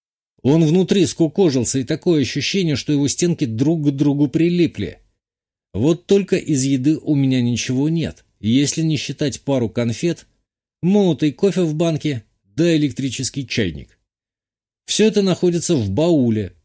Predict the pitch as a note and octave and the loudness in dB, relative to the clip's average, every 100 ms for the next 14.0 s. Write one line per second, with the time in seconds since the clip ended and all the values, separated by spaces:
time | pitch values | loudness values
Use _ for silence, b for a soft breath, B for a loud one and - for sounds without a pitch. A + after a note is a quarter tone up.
0 | _ _ B2 - D#3+ F#3 E3+ - B2 C3+ | _ _ -2 0 0 0 0 0 0 0
1 | B2+ G#2 A#2 A2 D2+ - _ _ _ _ | -2 0 2 0 -2 -12 _ _ _ _
2 | _ G#2+ C#3+ G3 G#3+ G#3 E3+ E3 D#3+ D3+ | _ 0 2 4 4 4 2 0 0 2
3 | E3 C#3 B2 - C3 C#3+ G3 G3+ G3 F3 | 2 2 0 0 -2 0 -2 -2 -2 -2
4 | D3 C3+ A#2 C#3 D3 D3 F3 C#3 A#2+ A2+ | -2 -2 -2 -2 -2 -2 -2 -2 -2 -2
5 | C#3 - D3 A2 E2+ - - _ _ _ | -4 -2 -2 0 -4 -10 -18 _ _ _
6 | _ _ _ _ _ G2+ A#2+ D3+ - B2 | _ _ _ _ _ -2 0 -2 -2 -4
7 | G#2+ C3 E3+ - G2 - _ _ G#2 A2+ | -2 -2 -2 -4 -8 -12 _ _ -4 0
8 | D#3 E3+ E3+ D#3 D#3 D#3+ C3 C#3 A#2 A2 | 0 0 0 -2 -4 -4 -2 -2 0 0
9 | B2+ A#2 D#3+ D#3+ - - D3 C3 A#2 B2 | -2 -2 -4 -4 -6 -4 -2 -2 -4 -4
10 | C3+ B2+ D#3 D3 A#2 G#2+ A2+ A2+ B2+ A#2+ | -4 -4 -4 -4 -4 -4 -4 -4 -4 -4
11 | - E2+ - A2 - - - _ _ _ | -8 -10 -8 -8 -8 -10 -14 _ _ _
12 | _ _ _ - C4 C3+ G#3+ G#3 G3+ G3+ | _ _ _ -2 0 2 2 2 2 -2
13 | F#3+ F#3+ - E3 D#3 D#3 D3+ D#3+ D#3 - | 0 -2 0 -2 -2 -2 -2 0 -2 -4